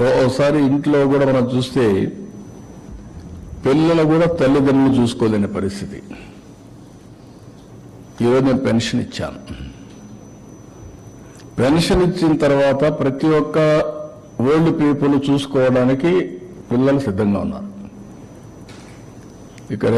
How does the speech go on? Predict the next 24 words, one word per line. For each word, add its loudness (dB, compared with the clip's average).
imagine 4
that. -4
One 0
pension. 0
అది 2
కూడా 4
నేను 4
నాలుగు 4
వేలు 4
ఇచ్చాను, 2
ఆరు 2
వేలు 4
ఇచ్చాను, 2
పది 2
వేలు 4
ఇచ్చాను, 2
పదహైదు 2
వేలు 4
ఇచ్చాను, 2
వల్నరబిలిటీ 2
బట్టి. -6
నాలుగు 2
వేల 4
రూపాయలు 2